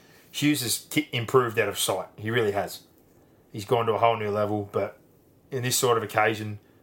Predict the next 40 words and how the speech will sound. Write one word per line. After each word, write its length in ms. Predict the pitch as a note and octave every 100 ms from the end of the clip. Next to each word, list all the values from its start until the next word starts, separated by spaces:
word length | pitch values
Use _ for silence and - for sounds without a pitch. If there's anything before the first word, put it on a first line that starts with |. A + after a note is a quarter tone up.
| _
I 100 | G2+
think 140 | A2+
there'll 140 | A#2+ G#2+
be 60 |
three 260 | G#2+ - A#2
or 80 | A2
four 220 | - G#2
kicks 240 | - A2
from 100 | -
Cameron 240 | G#2 A2 G#2
Smith, 240 | - G#2
as 180 | A2+ G2+
there 140 | G2+ G2+
is 120 | G2
in 40 |
every 220 | G2 G2
game, 300 | F#2 G2 G2
that 100 | G2
are 40 | G2+
critical. 360 | - F#2+ - - _ _ _ _ _ _ -
Uh, 180 | G2+
majority 400 | G2+ G#2+ A#2+ A#2+ A2
of 40 |
the 60 | G#2+
time, 220 | A#2+ A2
they're 80 | G2+
long 240 | G#2+ A#2+
kicks 460 | A2+ B2 - - - _ _ _
in 100 | A#2
between 300 | G#2 A#2+ A2+
that 120 | G#2
thirty 300 | - A#2 A#2
and 100 | A2
forty 340 | G2+ A2+ A2 A2+
on 80 | G#2
a 60 |
play 240 | F#2 A2+ G#2+
three 260 | - A#2+ A2
or 100 | G2+
four. 480 | - A2 A2 G#2+